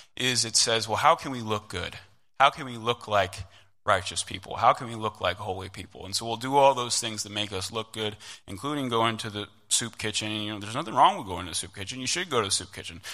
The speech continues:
We'll go to the soup kitchen, and we'll make sure to read our Bible fifteen minutes a day and this and that and the other. And inside, he says, you're,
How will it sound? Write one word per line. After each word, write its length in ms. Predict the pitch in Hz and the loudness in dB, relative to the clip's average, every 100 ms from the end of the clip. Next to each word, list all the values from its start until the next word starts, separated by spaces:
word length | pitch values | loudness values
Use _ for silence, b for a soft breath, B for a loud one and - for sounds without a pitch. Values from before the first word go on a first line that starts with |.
| B - | B -8
We'll 120 | 95 | 2
go 160 | 117 | 6
to 80 | 135 | 6
the 60 | 123 | 4
soup 240 | - 123 | -2 -4
kitchen, 340 | - 117 123 110 | -6 -4 -2 -4
and 360 | 98 - - | -8 -18 -8
we'll 100 | 95 | -4
make 160 | 110 120 | -2 0
sure 180 | 127 113 | -2 -2
to 80 | |
read 200 | 110 113 | -2 0
our 80 | 107 | 2
Bible 360 | 101 98 104 104 | 6 6 6 2
fifteen 420 | - 101 - 104 | -4 -8 -6 -6
minutes 240 | 101 98 | -6 -4
a 60 | 104 | -2
day 180 | 101 98 | 0 0
and 140 | 98 | -2
this 180 | 101 - | 0 -2
and 120 | 98 | 0
that 220 | 98 95 | -4 -4
and 80 | 87 | -8
the 100 | 101 | -4
other. 280 | 127 113 101 B B - | 0 0 -2 B B -6
And 120 | 107 | 0
inside, 500 | 107 - 110 110 110 | 4 6 6 6 4
he 100 | 95 | 0
says, 280 | - 95 | -2 -2
you're, 120 | 95 | -6